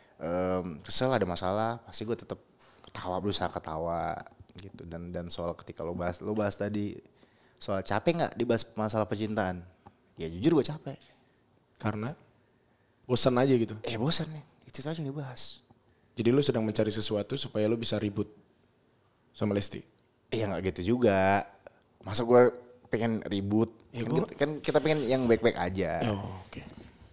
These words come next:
Speaker 2: Ya gue nggak tahu, makanya gue nanya. Maksud gue kalau lo bosan dengan hal-hal yang biasa-biasa aja, lurus-lurus aja, lo pengen belok dikit gitu. Gue pikir lo, eh, sedang punya strategi baru gitu.
Speaker 1: Maksud gue masa percintaan tuh kayak ditanya, "Lo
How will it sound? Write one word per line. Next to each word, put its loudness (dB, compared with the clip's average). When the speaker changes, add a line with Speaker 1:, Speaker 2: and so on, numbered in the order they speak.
Speaker 2:
Ya -6
gue 8
nggak 10
tahu, 12
makanya 8
gue 6
nanya. 0
Maksud 0
gue 12
kalau 8
lo 12
bosan 6
dengan 2
hal-hal 0
yang 2
biasa-biasa 2
aja, 2
lurus-lurus 0
aja, -2
lo 4
pengen -2
belok -2
dikit -8
gitu. -14
Gue -6
pikir -4
lo, 2
eh, -4
sedang -2
punya 0
strategi -2
baru -2
gitu. -12
Speaker 1:
Maksud -6
gue 4
masa 0
percintaan -4
tuh -4
kayak -4
ditanya, -2
"Lo -2